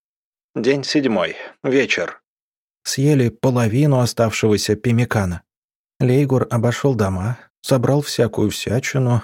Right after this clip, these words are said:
и соорудил силки для мелкой дичи. Даже не знаю, надеется ли он на успех. День восьмой. Утро. Видела Лейгора ночью из окна.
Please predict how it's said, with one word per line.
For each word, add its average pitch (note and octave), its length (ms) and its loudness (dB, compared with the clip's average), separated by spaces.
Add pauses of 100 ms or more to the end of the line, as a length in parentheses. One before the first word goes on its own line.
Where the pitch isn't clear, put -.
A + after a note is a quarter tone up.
и D#3+ 140 0
соорудил C#3 680 2
силки C3+ 520 -2
для B2 200 2
мелкой G#2+ 380 0
дичи. G#2 460 -2 (420)
Даже C#3 340 2
не C#3 160 2
знаю, G2+ 500 -2 (120)
надеется C#3+ 580 0
ли C#3 100 4
он G#2+ 200 2
на A2+ 100 2
успех. - 480 -4 (1080)
День A2 440 -2
восьмой. B2 560 -2 (320)
Утро. - 540 -4 (760)
Видела C#3+ 380 4
Лейгора C#3 460 2
ночью G#2+ 440 0
из G#2 140 0
окна. B2 440 -2